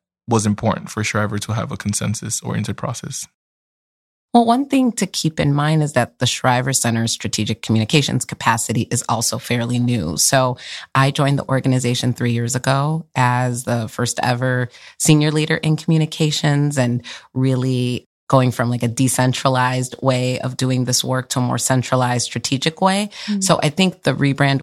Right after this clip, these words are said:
Speaker 2: it's also been a really great opportunity to ground everybody in the principles of communications, understanding what strategy means, what goals and audience are doing in service to a larger organizational goal. So that's been really key. And I think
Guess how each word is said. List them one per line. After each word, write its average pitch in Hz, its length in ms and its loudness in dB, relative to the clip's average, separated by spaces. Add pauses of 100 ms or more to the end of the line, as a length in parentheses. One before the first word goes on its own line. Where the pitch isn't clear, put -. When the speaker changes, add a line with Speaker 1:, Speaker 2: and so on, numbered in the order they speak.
Speaker 2:
it's 151 160 0
also 175 240 2
been 147 160 2
a 131 40 0
really 127 200 -2
great 123 320 -2
opportunity 131 580 0
to 127 80 -2
ground 123 440 0
everybody 127 520 -2
in 127 80 0
the 123 80 -4
principles 123 600 -2
of 127 400 -2
communications, 127 840 0
understanding 127 640 0 (720)
what 143 200 2
strategy 139 540 2
means, 123 340 0
what 131 140 -4
goals 135 240 2
and 131 100 0
audience 127 440 0
are 123 100 0
doing 127 260 0
in 123 120 2
service 123 340 0
to - 160 -2
a 123 40 0
larger 123 680 -2
organizational 127 800 0
goal. 123 380 -2 (360)
So - 140 2
that's 220 280 2
been 240 180 2
really 151 240 0
key. - 500 -6
And 131 420 2
I 196 60 4
think 202 220 0